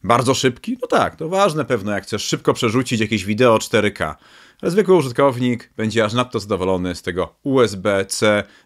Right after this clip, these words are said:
wersja trzy jeden, który jest w iPadzie Air. No i na końcu, czy to odświeżanie sto dwudziestohercowe jest tak bardzo ważne? Myślę, że, że nie jest.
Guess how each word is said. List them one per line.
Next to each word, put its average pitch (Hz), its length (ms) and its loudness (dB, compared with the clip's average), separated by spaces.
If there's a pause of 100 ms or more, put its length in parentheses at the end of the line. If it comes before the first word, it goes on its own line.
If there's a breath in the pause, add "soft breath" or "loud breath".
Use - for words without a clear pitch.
wersja 104 340 -2
trzy - 220 -4
jeden, 98 320 0
który 85 240 -8
jest 87 180 -4
w 95 80 0
iPadzie 95 500 -2
Air. 80 180 -6 (1080 loud breath)
No 254 160 4
i 294 60 4
na 277 120 4
końcu, 247 400 4
czy 165 160 0
to 151 400 2
odświeżanie 135 760 -2
sto 123 120 -10
dwudziestohercowe 117 960 0 (240 soft breath)
jest 113 420 -2
tak 117 160 0
bardzo 113 320 0
ważne? 143 460 -2 (460)
Myślę, 90 280 -12
że, 80 280 -8 (400)
że 120 300 0
nie 95 140 -2
jest. - 380 -16